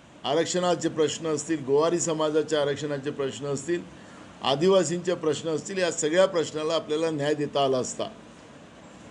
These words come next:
पण बोलायचंच भात, बोलायचीच कडी आणि सत्तेसाठी काही पण,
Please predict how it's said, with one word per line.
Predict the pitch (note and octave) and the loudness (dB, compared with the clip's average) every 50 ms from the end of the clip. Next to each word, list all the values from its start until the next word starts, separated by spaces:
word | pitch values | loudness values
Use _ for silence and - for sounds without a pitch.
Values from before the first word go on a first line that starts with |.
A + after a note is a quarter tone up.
| - - - - - - | -20 -20 -20 -12 -4 0
पण | D#3 D#3+ E3 | 2 2 2
बोलायचंच | D3+ D3+ D#3+ F3 F#3 F#3+ F#3+ F#3+ - G3+ F#3 D#3+ | 4 4 6 6 6 6 4 4 0 -2 0 2
भात, | E3 E3+ F3+ | 4 2 2
बोलायचीच | F3 E3 F3 E3 F3 F3+ F3+ F3+ F#3+ G3 - - | 2 0 2 4 4 4 2 0 -4 -8 -8 -4
कडी | - F#3+ F#3 F#3 F#3+ F3+ B2+ - - - - - - - - - - - - - - - - - - - - | 2 2 4 6 6 4 4 -2 -6 -14 -20 -20 -20 -20 -20 -20 -20 -20 -20 -20 -20 -20 -20 -20 -20 -16 -8
आणि | - C#3 D#3 E3 | -6 -4 -2 0
सत्तेसाठी | D3+ - - D3 D3+ - G3 G3+ F#3 G3 G3 F#3+ G3 G#3 | 0 2 2 2 2 4 4 4 6 6 2 2 2 0
काही | G3 F#3+ F3+ F3+ F3+ F#3+ A3 A3 | -4 0 4 6 6 6 6 4
पण, | - D3 G3 F3 C3+ | 4 4 4 2 2